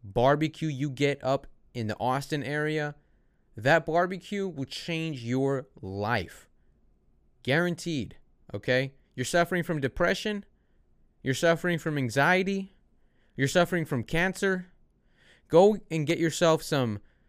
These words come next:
some Texas barbecue in the Austin area.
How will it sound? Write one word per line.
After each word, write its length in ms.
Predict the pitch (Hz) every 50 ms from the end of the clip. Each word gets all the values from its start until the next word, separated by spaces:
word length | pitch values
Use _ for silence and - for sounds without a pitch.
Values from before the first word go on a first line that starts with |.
| _ _ _
some 400 | - - - 131 120 110 107 - - _ _ _ _ _ _ _ _ _ _ _ _ _ _
Texas 600 | - - 185 165 165 - - - 185 175 160 - - -
barbecue 880 | - 104 - 120 127 143 147 147 147 143 - - - 170 165 165 170 170 - _ _ _ _ _ _ _ _ _ _ _
in 120 | - 117 -
the 80 | 120
Austin 440 | - 139 151 160 165 - - 165 139 -
area. 540 | 135 151 156 165 170 175 180 180 180 175